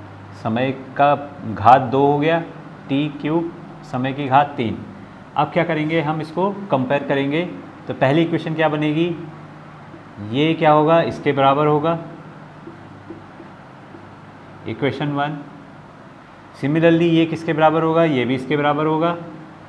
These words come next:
बी टी स्क्वायर। और तीसरी equation क्या बनेगी,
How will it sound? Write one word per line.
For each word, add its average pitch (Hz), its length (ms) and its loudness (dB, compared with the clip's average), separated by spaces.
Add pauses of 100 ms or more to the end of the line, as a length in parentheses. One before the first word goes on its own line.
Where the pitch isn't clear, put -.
(2000)
बी 135 300 -2 (120)
टी 113 180 0
स्क्वायर। 135 500 -2 (1200)
और 147 380 4 (1080)
तीसरी 143 320 0
equation 160 340 -4
क्या 160 140 2
बनेगी, 156 460 -2